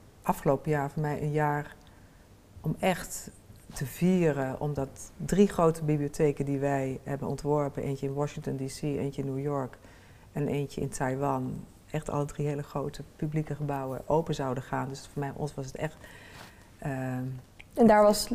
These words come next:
Speaker 2: lang daarvoor al naartoe gewerkt,
Speaker 1: Ja,
Speaker 2: dus dit
Speaker 1: en,
Speaker 2: was eigenlijk
Speaker 1: eh,
Speaker 2: het
Speaker 1: en,
Speaker 2: jaar.
Speaker 1: eh, in de wereld heet ik ook de Library Whisperer. In Amerika heet ik zo. En dus dat, maar goed, uiteindelijk zijn die of niet geopend of nauwelijks geopend. En, eh, maar goed, eigenlijk was het ook, eh,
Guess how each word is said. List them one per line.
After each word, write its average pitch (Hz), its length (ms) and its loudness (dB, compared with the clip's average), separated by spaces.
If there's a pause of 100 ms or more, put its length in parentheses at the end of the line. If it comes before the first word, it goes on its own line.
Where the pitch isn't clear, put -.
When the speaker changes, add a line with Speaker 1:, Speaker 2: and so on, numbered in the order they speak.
Speaker 2:
lang 214 260 8
daarvoor 202 300 6
al 202 80 6
naartoe 202 320 6
gewerkt, - 320 6
Speaker 1:
Ja, 262 200 10
Speaker 2:
dus - 120 8
dit 202 100 10
Speaker 1:
en, 156 60 8
Speaker 2:
was - 120 8
eigenlijk 160 320 8
Speaker 1:
eh, 202 60 10
Speaker 2:
het - 80 6
Speaker 1:
en, 196 80 10
Speaker 2:
jaar. 190 180 8
Speaker 1:
eh, 190 60 4
in 156 60 6
de 147 120 6
wereld 147 260 6
heet 151 140 4
ik 139 80 4
ook 143 140 4
de 143 80 4
Library 151 520 8
Whisperer. 156 560 2 (300)
In 147 160 0
Amerika 151 360 2
heet 151 160 2
ik 156 80 -4
zo. 156 200 0 (580)
En 165 200 4
dus 165 140 4
dat, 160 160 -2 (240)
maar 170 180 2
goed, 175 160 2
uiteindelijk 143 560 6 (300)
zijn 143 280 0
die 135 300 -2 (260)
of 143 220 2
niet 143 200 0
geopend 143 540 4
of 131 100 -2
nauwelijks 139 380 2
geopend. 139 680 -2
En, 135 240 -8
eh, 131 300 -6 (880)
maar 156 100 -4
goed, 175 160 -2
eigenlijk 151 320 -4
was 139 140 -4
het - 140 -12
ook, 139 260 -4
eh, 139 80 -6